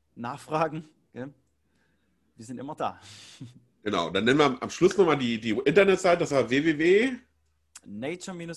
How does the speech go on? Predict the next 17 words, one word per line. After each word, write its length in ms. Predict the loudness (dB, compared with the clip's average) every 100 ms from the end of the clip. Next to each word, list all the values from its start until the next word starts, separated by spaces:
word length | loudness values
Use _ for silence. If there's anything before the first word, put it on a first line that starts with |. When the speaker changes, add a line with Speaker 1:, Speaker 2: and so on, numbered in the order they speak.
| -12
Speaker 1:
ears 240 | -14 -14
punkt 480 | -14 -14 -14 -20 -16
d 80 | -14 -12 -14
e. 60 | _ _ -20 _
Speaker 2:
Genau, 400 | 0 0 -2 -8 _
also 360 | 4 4 6 0
mein, 420 | 0 2 2 0
äh, 240 | 0 0 0
Ansprechpartner, 880 | -2 -2 -4 2 2 2 2 2 0
beziehungsweise 380 | 0 0 2 6
euer 180 | 6 4
Ansprechpartner 680 | -2 -6 -6 -4 -4 -2 0
war 120 | 2
heute 200 | 0 0
der 200 | 0 0
Sebastian 720 | -2 -4 -6 -6 -4 -4 -4
Krenz. 720 | -8 -4 0 2 0 -8 -14